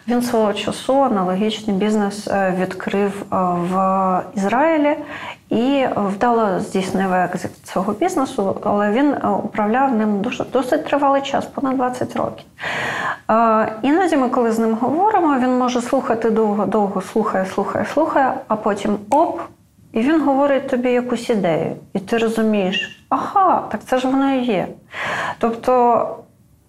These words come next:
для мене менторинг в цьому відношенні — це людина, яка може інакше подивитись на мене, мою роботу, на те, чим я займаюсь, і просто в якийсь один момент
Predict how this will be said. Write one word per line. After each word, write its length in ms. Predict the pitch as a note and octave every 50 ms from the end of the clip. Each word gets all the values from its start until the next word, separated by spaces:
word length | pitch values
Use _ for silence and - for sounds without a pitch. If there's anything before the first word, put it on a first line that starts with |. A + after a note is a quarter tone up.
| - -
для 200 | G3+ F#3+ G#3+ B3
мене 500 | B3 C4+ D4+ E4+ G4 G4 E4+ D#4 D4+ C4+ - -
менторинг 800 | A3 A3 A3+ C4+ D4+ D#4+ D#4 D#4 C#4 C4 B3+ B3 A#3+ B3 B3 -
в 60 | - -
цьому 300 | - - A#3 G#3+ G#3+ G#3
відношенні — 680 | G#3+ G#3+ A3+ A#3+ B3+ C4+ - - - G#3+ G#3+ G#3 G#3 G#3 - -
це 60 | G#3+
людина, 340 | G#3+ - G#3 G#3+ B3+ B3+ A#3+
яка 200 | A#3 A#3 - G3
може 300 | G3+ G#3 G#3 G#3 - G3+
інакше 360 | G3 G3+ A3 A3+ A3 - -
подивитись 560 | - - F#3+ G3 F#3+ G3+ G3+ G3 - - -
на 60 | G3+ G3
мене, 300 | G#3 A#3+ C4+ D4 C#4+ A#3+
мою 400 | G#3 G3+ G3 G3 F#3+ F#3+ G3 F#3+
роботу, 720 | G3 F#3+ F#3+ G3 A#3 C4 C#4 C4+ C#4 - A3+ G#3 G#3 G3+
на 140 | F#3+ G3 G3
те, 160 | F#3+ - G#3
чим 240 | G3 - - F#3+ F#3+
я 160 | F#3 F#3 F#3+
займаюсь, 720 | F#3+ F#3+ G#3+ G#3+ A#3 C4 D#4+ F#4+ F4+ D#4+ C#4 - - - - - - - - - - - - -
і 100 | G#3+ G#3
просто 600 | G#3 - B3 C#4 D4+ D#4+ D#4 - - - C#4 B3+
в 100 | A#3+ B3
якийсь 360 | A#3+ A#3 A#3 A#3+ A3+ A#3 -
один 260 | A3+ G#3+ A3+ A3 G#3+
момент 520 | G#3 G#3 G#3+ G#3 A3 C4+ D4+ D#4+ D#4+ D#4+